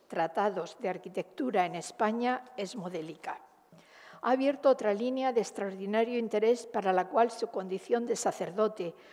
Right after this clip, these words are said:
unido a su formación de filósofo e historiador, le ha permitido trabajos de gran prof-, profundidad. La línea es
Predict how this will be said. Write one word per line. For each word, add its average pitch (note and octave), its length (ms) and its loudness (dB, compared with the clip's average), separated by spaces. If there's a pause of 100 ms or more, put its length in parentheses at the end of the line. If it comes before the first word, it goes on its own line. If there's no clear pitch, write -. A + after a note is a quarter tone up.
(200)
unido B3 340 4
a A#3 40 0
su A3+ 140 0
formación G#3+ 640 0
de G#3 100 0
filósofo G3+ 640 -2
e D#3 80 -2
historiador, G3+ 800 2 (420)
le A3+ 80 4
ha B3+ 80 6
permitido A#3+ 600 2
trabajos G#3+ 500 0
de G3 100 0
gran G3 240 -2
prof-, - 260 -14 (100)
profundidad. F3+ 720 -6 (320)
La E3 120 0
línea G#3 440 2
es B3+ 280 0